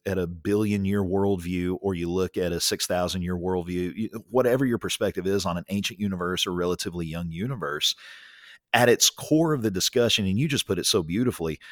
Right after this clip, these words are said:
it's, it's not as much about the reality of how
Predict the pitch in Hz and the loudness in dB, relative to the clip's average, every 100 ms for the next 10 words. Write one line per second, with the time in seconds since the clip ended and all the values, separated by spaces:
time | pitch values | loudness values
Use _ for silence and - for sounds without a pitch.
0 | - - _ - 117 - 120 - 113 131 | -20 -20 _ 2 4 4 2 2 2 2
1 | 165 156 123 110 123 123 - 113 80 - | 4 4 2 4 2 2 2 0 0 0
2 | 110 113 107 107 110 92 98 92 95 104 | 4 4 4 4 2 2 0 2 2 2
3 | 110 95 90 87 - - - _ _ 110 | 4 4 2 -2 -6 -16 -20 _ _ 0
4 | 92 113 | 2 4